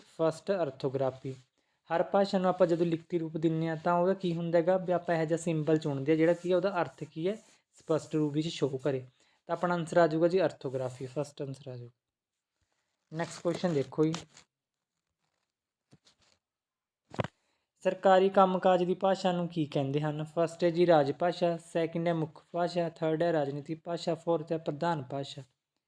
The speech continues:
ਕੀ ਆਨਸਰ ਆ ਜਾਊਗਾ ਜੀ? ਵੀ ਜਿਹੜੀ ਆਪਣੀ ਸਰਕਾਰੀ ਕੰਮਕਾਜ ਦੀ ਭਾਸ਼ਾ ਹੁੰਦੀ ਹੈ, ਜਿਹਨੂੰ ਆਪਾਂ ਕੀ ਕਹਿੰਦੇ ਹਾਂ?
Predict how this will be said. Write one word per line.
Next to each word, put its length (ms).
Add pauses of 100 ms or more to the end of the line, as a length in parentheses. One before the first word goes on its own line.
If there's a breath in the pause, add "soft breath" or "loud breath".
(400)
ਕੀ 120
ਆਨਸਰ 260
ਆ 100
ਜਾਊਗਾ 200
ਜੀ? 220 (460)
ਵੀ 120
ਜਿਹੜੀ 220
ਆਪਣੀ 340
ਸਰਕਾਰੀ 500
ਕੰਮਕਾਜ 640
ਦੀ 120
ਭਾਸ਼ਾ 360
ਹੁੰਦੀ 280
ਹੈ, 40
ਜਿਹਨੂੰ 220
ਆਪਾਂ 140
ਕੀ 180
ਕਹਿੰਦੇ 320
ਹਾਂ? 80